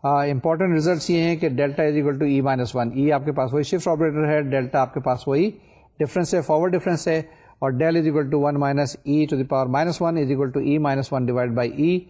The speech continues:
اور delta، اسمال delta is equal to E to the power half minus E to the power minus، آ، half اور H D is equal to log E and similarly mu is equal to half E to the power half plus E to the power minus half۔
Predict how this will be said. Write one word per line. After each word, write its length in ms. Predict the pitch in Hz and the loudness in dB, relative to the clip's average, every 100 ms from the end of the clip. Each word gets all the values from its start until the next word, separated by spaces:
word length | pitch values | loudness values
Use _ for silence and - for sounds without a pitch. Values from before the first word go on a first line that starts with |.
| _ _ _ _ _ | _ _ _ _ _
اور 280 | _ 151 151 | _ 0 0
delta، 720 | 127 147 156 160 170 170 147 | 0 0 0 0 2 2 0
اسمال 340 | 151 - 156 151 | -6 -2 -2 0
delta 240 | 151 151 151 | 0 0 0
is 100 | 143 | 0
equal 180 | 143 | 0
to 80 | 135 | 0
E 60 | 143 | 0
to 100 | 143 | 0
the 80 | 143 | 0
power 140 | 139 123 | 0 0
half 220 | 143 151 143 | 0 0 0
minus 240 | 135 131 | -2 0
E 80 | 135 | -2
to 120 | 127 | -2
the 60 | 131 | -2
power 220 | 123 123 139 | 0 0 0
minus، 360 | 165 - - | 0 -2 -2
آ، 260 | 135 131 139 131 - _ 151 | 0 0 0 -2 -10 _ 2
half 180 | 160 160 - - - - - | 2 0 -16 -20 -20 -20 -4
اور 120 | 135 | -4
H 300 | 135 165 - 160 | 0 -2 0 0
D 100 | 160 | 2
is 140 | 147 | 2
equal 180 | 147 127 | 0 0
to 120 | 139 135 | 0 2
log 180 | 160 160 | 2 2
E 180 | 151 151 - - _ - | 2 0 -4 -18 _ -6
and 80 | 135 - | -4 -2
similarly 280 | 156 151 147 | 0 0 0
mu 180 | 143 147 | 2 2
is 80 | 143 | 2
equal 160 | 135 | 0
to 80 | 127 127 | -2 0
half 240 | 139 139 | 0 2
E 60 | 135 | 0
to 100 | 131 | 0
the 100 | 131 | 0
power 140 | 127 127 | 0 0
half 260 | 120 160 | 2 0
plus 340 | 185 139 131 127 | 0 -4 -4 -2
E 60 | |
to 80 | 120 | -4
the 100 | 120 117 | -2 -2
power 140 | 117 | -2
minus 320 | 117 117 113 - | 0 -2 -2 -2
half۔ 140 | 113 | -2